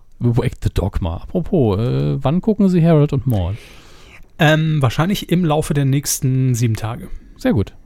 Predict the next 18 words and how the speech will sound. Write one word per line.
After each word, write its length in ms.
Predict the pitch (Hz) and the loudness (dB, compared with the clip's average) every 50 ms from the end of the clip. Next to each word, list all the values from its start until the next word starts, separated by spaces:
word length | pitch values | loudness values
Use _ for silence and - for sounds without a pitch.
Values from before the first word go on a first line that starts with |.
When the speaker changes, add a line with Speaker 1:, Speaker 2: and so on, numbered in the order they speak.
| - - - | -20 -20 -6
Speaker 1:
Dann 240 | - 110 113 117 113 | -4 -2 0 0 0
können 160 | - 120 123 | 2 4 4
wir 80 | 123 - | 4 2
vielleicht 260 | - 123 - - - | 2 -2 -2 -2 0
in 80 | 113 | 0
der 60 | 110 110 | 0 0
nächsten 200 | - - - 107 | 0 -2 -4 0
Folge 220 | - 110 110 110 107 | 0 2 0 0 0
schon 100 | - 104 | -4 -6
drüber 260 | 107 98 95 95 - | -4 -4 -4 -4 -2
reden. 220 | 113 127 156 160 - - - - - - - - - - - - - - | -2 -2 -2 -4 -4 -8 -14 -20 -20 -20 -20 -20 -20 -20 -20 -20 -4 0
Ähm, 400 | 113 117 113 117 117 120 - - - - | 2 4 4 4 2 2 0 -4 -8 -4
am 260 | 107 110 117 113 110 - | -2 0 0 0 -2 -2
siebten 680 | - 110 101 107 156 220 - - - - 196 143 113 | -4 -4 0 2 2 2 0 -2 -4 -2 0 2 2
neunten 460 | 104 98 98 104 101 - - - - | 2 2 2 0 -2 -2 -6 -8 -8
um 160 | - - 95 - | -8 -8 -8 -8
vier, 280 | - - - 120 - - | -10 -8 -8 -8 -6 -4
äh, 240 | 117 110 101 98 | -2 -2 -2 -2